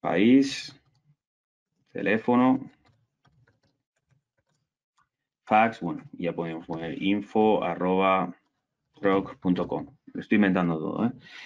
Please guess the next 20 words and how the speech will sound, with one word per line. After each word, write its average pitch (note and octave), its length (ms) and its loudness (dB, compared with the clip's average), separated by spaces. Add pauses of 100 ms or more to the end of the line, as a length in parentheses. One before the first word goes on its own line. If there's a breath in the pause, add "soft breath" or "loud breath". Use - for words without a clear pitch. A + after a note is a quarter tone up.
(680 loud breath)
Luego, C3 520 6 (220)
¿qué D#3 100 2
podemos D#3 320 4
hacer D3 180 2
aquí? C#3+ 440 2 (320)
Añadir A#2 320 4
contactos, C#3 500 2
como A#2+ 200 2
hemos A2 100 0
visto A2 260 -2
antes. F3 680 0 (200)
Vamos G2+ 320 -8
a F#2 280 -4
añadir F#2+ 340 -2
contacto. D3 680 0
Vamos F3+ 220 -8
a F3+ 60 -12
poner - 280 -12
aquí E2 560 -8
Juan, B2 640 2